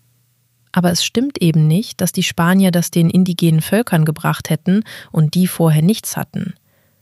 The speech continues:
Die Maya und Azteken, die hatten längst eigene Schneidwerkzeuge. Aus Obsidian.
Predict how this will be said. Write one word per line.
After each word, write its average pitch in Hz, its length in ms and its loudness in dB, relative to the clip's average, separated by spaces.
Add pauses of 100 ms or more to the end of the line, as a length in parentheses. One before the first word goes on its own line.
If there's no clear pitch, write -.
(220)
Die 165 80 0
Maya 160 400 2
und 160 160 -2
Azteken, 214 760 -4 (680)
die 226 120 -2
hatten 185 200 0
längst 156 420 0
eigene 175 360 2
Schneidwerkzeuge. - 1080 -4 (640)
Aus 156 220 0
Obsidian. 160 800 -2